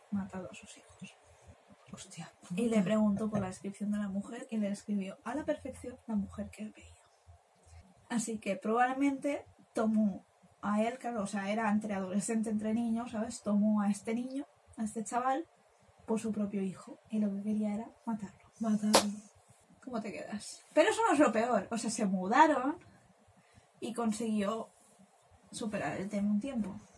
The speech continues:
Speaker 1: Pero hubo un día, estaba tranquilamente, o sea, por fin tenía otra vez amigos, por fin tenía otra vez una vida, por fin, ¿sabes? Volvía a vivir.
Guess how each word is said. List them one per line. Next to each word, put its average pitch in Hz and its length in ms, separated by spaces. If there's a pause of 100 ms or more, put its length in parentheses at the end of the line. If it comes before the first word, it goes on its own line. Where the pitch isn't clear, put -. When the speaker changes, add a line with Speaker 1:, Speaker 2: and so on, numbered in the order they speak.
(340)
Speaker 1:
Pero 208 220
hubo 196 80
un 202 120
día, 311 360
estaba 214 360
tranquilamente, 214 920
o 226 40
sea, 208 200
por 196 100
fin 220 260
tenía 196 240
otra 190 180
vez 202 120
amigos, 247 520
por 202 180
fin 196 200
tenía 185 240
otra - 180
vez - 140
una 208 200
vida, 240 440
por - 140
fin, 202 340 (120)
¿sabes? 208 340
Volvía 196 560
a 190 140
vivir. 202 380